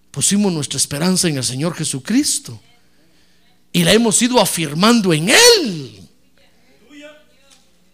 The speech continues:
Oh, tenemos frutos de fidelidad,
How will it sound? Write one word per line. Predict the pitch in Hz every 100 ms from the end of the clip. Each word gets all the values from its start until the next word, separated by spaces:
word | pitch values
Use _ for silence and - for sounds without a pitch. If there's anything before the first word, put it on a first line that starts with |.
| _ _ _ _ _ _ _ _ _ _ _ _ _ _ _ _ -
Oh, | 127 208 202 143
tenemos | 143 135 160 135 -
frutos | 156 127 127
de | 113
fidelidad, | - 117 104 107 107 160